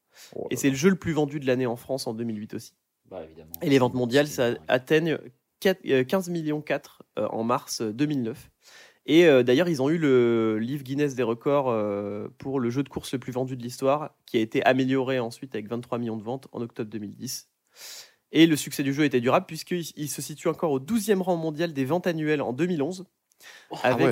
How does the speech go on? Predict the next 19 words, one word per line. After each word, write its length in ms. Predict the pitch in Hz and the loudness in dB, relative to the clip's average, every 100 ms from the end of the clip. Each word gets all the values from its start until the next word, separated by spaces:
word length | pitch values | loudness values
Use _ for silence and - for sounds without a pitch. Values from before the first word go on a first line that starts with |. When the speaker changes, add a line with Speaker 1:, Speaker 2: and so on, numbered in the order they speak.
| 87 | 2
Speaker 1:
ouais. 20 | |
Speaker 2:
euh, 640 | 143 120 113 110 110 120 110 - | 2 4 4 2 0 -2 -4 -2
quatre 160 | 170 | -2
virgule 220 | 156 139 143 | -2 -4 -2
quatre-vingt-onze 460 | 147 139 131 143 | -4 -4 -8 -6
millions 300 | 147 147 156 | -6 -4 -4
d'unités 320 | 135 131 127 | -4 -6 -4
écoulées. 480 | 117 - 110 127 - - | -6 -6 -6 -6 -6 0
Et 100 | 151 | 4
il 100 | 143 | 4
atteindra 440 | 127 131 120 123 | 4 2 -2 -2
les 140 | 147 120 | -2 -4
trente-sept 580 | - 147 143 - 127 127 | -4 -4 -2 -2 -4 -6
millions, 320 | 117 107 120 | -6 -6 -6
du 100 | 107 | -8
coup, 220 | - 131 | -10 -10
dans 220 | 131 123 | -2 0
le 80 | 123 | 0
monde. 360 | 117 113 123 | 0 -2 -6